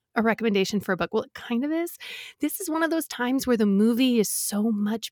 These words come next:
better than the book, and I'm sorry to admit that,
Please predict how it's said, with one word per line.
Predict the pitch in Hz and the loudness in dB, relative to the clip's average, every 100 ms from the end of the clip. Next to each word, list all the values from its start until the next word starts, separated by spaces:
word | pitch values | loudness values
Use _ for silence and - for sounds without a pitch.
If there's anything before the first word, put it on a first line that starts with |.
| - | -10
better | 180 190 208 | -8 -4 -2
than | 208 190 | -2 -2
the | 170 | 0
book, | 170 294 _ - - _ _ - | 0 -2 _ -20 -20 _ _ -14
and | 202 | -6
I'm | 185 | -6
sorry | 165 - 185 226 254 | -4 -4 -2 -2 2
to | 233 | 2
admit | 196 208 226 | 4 4 2
that, | 311 415 | -2 -2